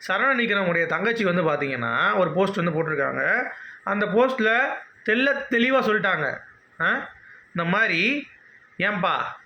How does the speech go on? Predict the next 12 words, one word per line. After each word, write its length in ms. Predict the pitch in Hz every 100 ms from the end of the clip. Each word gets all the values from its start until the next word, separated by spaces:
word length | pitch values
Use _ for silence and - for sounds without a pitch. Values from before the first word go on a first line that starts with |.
| -
தம்பி, 460 | 175 208 202 135 - _ _ -
நீ 400 | 175 208 240 175
நாங்க 300 | 160 220 208
சொல்றது 300 | 220 247 214
கேட்கலன்னா 400 | 202 202 190 233
நீ 200 | 208 180
எங்களை 320 | 175 180 185
இருந்து 240 | 226 240
ரொம்ப 200 | 175 185
தூரம் 340 | 202 233 269 202
போறேன்னு 320 | 202 208 185
அர்த்தம்டா, 560 | 160 143 135 170 151